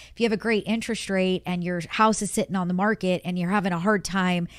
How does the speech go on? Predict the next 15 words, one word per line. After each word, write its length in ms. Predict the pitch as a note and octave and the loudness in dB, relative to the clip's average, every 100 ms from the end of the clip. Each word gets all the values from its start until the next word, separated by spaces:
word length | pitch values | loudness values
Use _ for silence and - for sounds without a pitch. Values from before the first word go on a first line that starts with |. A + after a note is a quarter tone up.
| - - | -20 0
getting 200 | A3 F#3+ | 2 2
a 60 | F#3+ | 2
buyer 260 | G3 F#3+ | 4 2
to 60 | F#3 | 0
come 220 | - F#3 | 0 0
in 120 | F3+ | 0
and 180 | E3+ E3 | -2 0
buy 240 | B3+ D4+ | 2 4
it, 360 | B3 F#3 F3+ F3+ - - - - - - _ - - - | 4 4 4 0 -6 -20 -20 -20 -20 -20 _ -20 -14 2
you 120 | G#3 | 4
know, 160 | G#3+ F#3+ | 4 4
it, 160 | A3 A#3 | 2 2
it 140 | G#3+ G3 | 2 2
might 300 | A3 C4 B3+ | 4 2 2
be 260 | A3+ G#3+ | 2 2